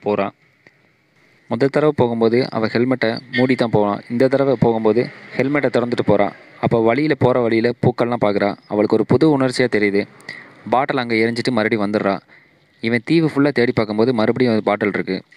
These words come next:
அந்த bottle எடுத்து open பண்ணி பார்க்குறான். அந்த பாட்டில்ல "Fine, thank you, நீங்க எப்படி இருக்கீங்க?" அப்படின்னு சொல்லி எழுதியிருக்கு. இவன் படிக்கிறதெல்லாம் உட்காந்து camera வழியா பார்த்துக்கிட்டு இருக்கா நம்ம heroine. அவன் மணல்ல மறுபடியும் எழுதி வைக்கிறான்,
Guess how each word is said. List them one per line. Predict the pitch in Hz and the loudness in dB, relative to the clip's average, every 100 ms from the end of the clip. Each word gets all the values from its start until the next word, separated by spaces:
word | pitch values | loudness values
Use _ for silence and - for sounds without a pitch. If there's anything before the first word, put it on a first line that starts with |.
| - | -10
அந்த | 104 104 | -6 -2
bottle | 107 139 143 | -2 0 0
எடுத்து | 113 127 | 0 2
open | 113 117 | 0 0
பண்ணி | 110 110 | -4 -2
பார்க்குறான். | 101 101 95 95 - - - _ _ - | -2 -2 -4 -6 -12 -20 -20 _ _ -12
அந்த | 107 107 | -8 -4
பாட்டில்ல | 113 123 127 117 | -2 -2 -2 -4
"Fine, | 120 110 113 117 - _ - | -4 -4 -4 -8 -16 _ -4
thank | 120 120 | -4 -2
you, | 113 104 - | -2 -4 -6
நீங்க | 117 117 120 | -8 -4 -2
எப்படி | 117 120 | -2 -2
இருக்கீங்க?" | 110 107 104 107 87 | -4 -4 -2 -2 -2
அப்படின்னு | 104 | -4
சொல்லி | 104 104 110 | -2 -2 0
எழுதியிருக்கு. | 98 98 92 95 - - - - _ _ _ _ _ _ - | 0 -2 -2 -6 -8 -20 -20 -20 _ _ _ _ _ _ -6
இவன் | 113 104 | -4 -2
படிக்கிறதெல்லாம் | 113 135 135 123 127 110 | -2 -2 -2 -2 -2 -4
உட்காந்து | 113 113 120 127 _ _ _ - 120 | -4 -2 -2 -4 _ _ _ -8 -6
camera | 120 117 | -4 -2
வழியா | 107 110 | 0 -2
பார்த்துக்கிட்டு | - 104 | -2 -2
இருக்கா | 104 98 101 | -2 -4 -4
நம்ம | 101 92 | -6 -6
heroine. | 104 101 95 98 - - - - _ _ - | -2 0 0 -4 -10 -20 -20 -20 _ _ -8
அவன் | 104 104 | -4 -2
மணல்ல | 110 139 131 | -2 -2 -2
மறுபடியும் | 110 113 123 110 | -2 -2 0 0
எழுதி | 110 | 0
வைக்கிறான், | 104 - 101 | -2 -2 -6